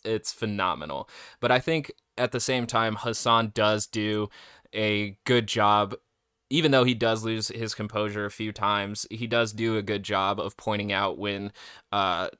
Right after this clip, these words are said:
Charlie Kirk makes logical fallacies or, uh, pivots or just flat out lies. Like, he does a pretty good job of calling out Charlie at what the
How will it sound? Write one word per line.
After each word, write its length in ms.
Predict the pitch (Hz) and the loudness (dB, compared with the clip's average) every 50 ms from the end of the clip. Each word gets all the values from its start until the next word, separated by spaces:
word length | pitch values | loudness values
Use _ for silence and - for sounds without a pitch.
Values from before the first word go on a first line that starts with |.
| 120 127 | -16 -8
Charlie 360 | - - - 117 113 110 110 | -6 0 2 4 4 4 0
Kirk 360 | 104 - - 107 104 104 - 107 | -2 -2 -2 -2 -2 -2 -4 -4
makes 260 | 107 104 101 - - | -4 -4 -4 -2 0
logical 440 | 98 104 104 104 107 101 - 101 98 | 2 2 2 2 0 -4 -6 -6 -6
fallacies 680 | - 98 92 92 95 98 104 - 104 104 104 101 - - | -4 -2 0 0 0 0 -2 -4 -4 -4 -4 -4 -6 -8
or, 520 | - 92 98 98 95 95 98 92 85 - - | -6 -6 -4 -2 -2 -2 -4 -6 -8 -10 -8
uh, 260 | - 101 101 92 90 | -4 -2 0 0 0
pivots 600 | - - - 113 104 107 107 104 95 - - - - - | -2 -4 -6 -4 -2 -2 -2 -2 -2 -2 -4 -4 -4 -4
or 280 | - 104 104 104 101 101 | -4 -4 -2 -2 -2 -4
just 320 | 104 - 107 104 - - | -4 -4 -4 -4 -4 -6
flat 260 | - - 110 98 101 104 | -4 0 2 2 4 4
out 180 | 101 95 - | 2 0 -2
lies. 580 | 90 90 90 92 92 92 104 117 123 - - - | -6 -8 -6 -4 -4 -2 -4 -4 -6 -6 -10 -8
Like, 180 | - 101 98 - | -6 -6 -6 -6
he 80 | 123 | -4
does 180 | 113 123 117 117 | 0 0 0 0
a 60 | 113 | -2
pretty 240 | - - 135 127 117 | -6 -4 -2 -2 0
good 180 | 107 113 107 95 | 0 0 -2 0
job 300 | - 101 95 101 101 107 | 0 2 2 2 2 0
of 100 | 101 - | -4 -4
calling 340 | - 104 101 101 98 101 | -2 -2 0 0 -2 -2
out 160 | 98 95 98 - | -2 -2 -4 -4
Charlie 400 | - 95 92 95 101 107 107 98 | -2 -2 -2 0 0 -2 -2 -2
at 120 | 85 71 | -4 -4
what 280 | 85 101 98 90 - - - - | -4 -4 -4 -4 -4 -8 -16 -14
the 320 | 104 98 90 87 90 82 | -10 -10 -8 -8 -8 -10